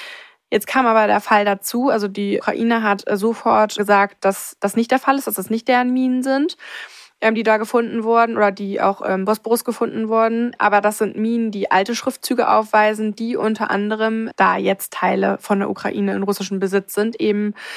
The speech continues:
der Krim angehören und seit, äh, ja, jetzt spätestens ein paar Wochen, ähm,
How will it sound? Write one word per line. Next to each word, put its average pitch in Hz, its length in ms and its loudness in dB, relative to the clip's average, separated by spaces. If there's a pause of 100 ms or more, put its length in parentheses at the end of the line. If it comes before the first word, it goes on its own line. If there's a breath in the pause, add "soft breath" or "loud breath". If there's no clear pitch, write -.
(180 loud breath)
der 196 100 2
Krim 208 240 -2
angehören 214 460 2
und 208 180 -2
seit, 196 340 2
äh, 196 140 2
ja, 196 240 0
jetzt 202 220 -2
spätestens 202 440 -4
ein 196 100 -2 (180)
paar 190 180 0
Wochen, 214 400 0
ähm, 196 480 0